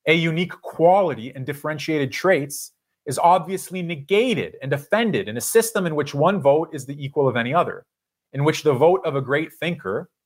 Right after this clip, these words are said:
a prince of the church, an eminent jurist or sociologist, the commander of an army, and so on, has the same weight, measured by counting votes, as the vote of an illiterate butcher's boy, a half-wit, or the ordinary man in the street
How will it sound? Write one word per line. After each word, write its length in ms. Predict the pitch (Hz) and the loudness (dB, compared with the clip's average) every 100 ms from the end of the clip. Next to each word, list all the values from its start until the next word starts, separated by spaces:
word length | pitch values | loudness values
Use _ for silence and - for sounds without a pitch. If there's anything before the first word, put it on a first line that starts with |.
| _ _ - | _ _ -8
a 60 | |
prince 340 | - - 165 - | -4 0 0 0
of 140 | 135 | -4
the 60 | 120 | -4
church, 460 | - 143 165 165 | 0 2 2 -2
an 140 | 123 110 | -10 -6
eminent 360 | 143 151 123 117 | -6 -4 -4 0
jurist 640 | 120 131 151 147 - _ _ _ _ _ _ _ _ _ _ - | 2 4 2 -4 -12 _ _ _ _ _ _ _ _ _ _ -4
or 80 | |
sociologist, 880 | 117 139 - 120 135 147 139 143 - | -4 -2 2 4 4 2 -4 -10 -12
the 60 | - | -18
commander 420 | 139 120 147 139 | -6 -2 0 0
of 100 | 110 | -2
an 80 | 101 | -4
army, 420 | 123 143 147 143 | -2 0 0 -4
and 100 | 123 | -6
so 160 | - 127 | 0 2
on, 220 | 139 147 | 2 0
has 200 | 139 135 | -2 -4
the 60 | 131 | -6
same 320 | - 143 127 | -4 -2 0
weight, 380 | 131 208 120 - _ | 2 2 0 -14 _
measured 260 | 127 127 123 | -4 -2 -2
by 120 | 104 | -2
counting 280 | 101 95 92 | -2 -6 -4
votes, 420 | 90 180 175 - _ _ _ _ - | 0 0 0 -12 _ _ _ _ -2
as 160 | 139 143 | -2 0
the 60 | |
vote 260 | 143 165 196 | 4 4 4
of 140 | 160 147 | -2 -8
an 140 | 143 | -8
illiterate 480 | 139 139 165 160 160 | -4 0 2 2 2
butcher's 320 | 202 - 127 | -2 0 -4
boy, 260 | 92 92 85 | -2 -2 -2
a 60 | 107 | -2
half-wit, 560 | 104 170 175 107 98 - | 0 0 0 -6 -10 -6
or 120 | 135 | -4
the 80 | 123 | 0
ordinary 400 | 139 160 156 151 | 2 2 -2 -2
man 200 | 139 143 | -2 -2
in 80 | 127 | -4
the 60 | |
street 340 | 107 - 190 | -8 -4 -4